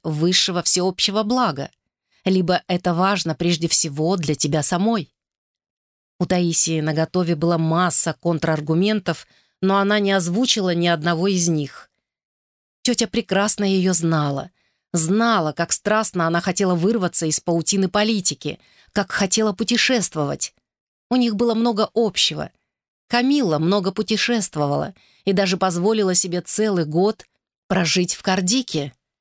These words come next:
Но теперь дело было не в ее свободе от обязательств.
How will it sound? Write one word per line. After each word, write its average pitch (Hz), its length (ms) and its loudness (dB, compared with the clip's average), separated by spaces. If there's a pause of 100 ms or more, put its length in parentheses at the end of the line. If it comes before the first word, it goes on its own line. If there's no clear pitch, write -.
(640)
Но 185 180 2
теперь 196 440 0
дело 180 300 2
было 180 240 2
не 185 200 2
в 175 80 -2
ее 214 400 2
свободе 156 560 0
от - 180 -4
обязательств. 160 800 -2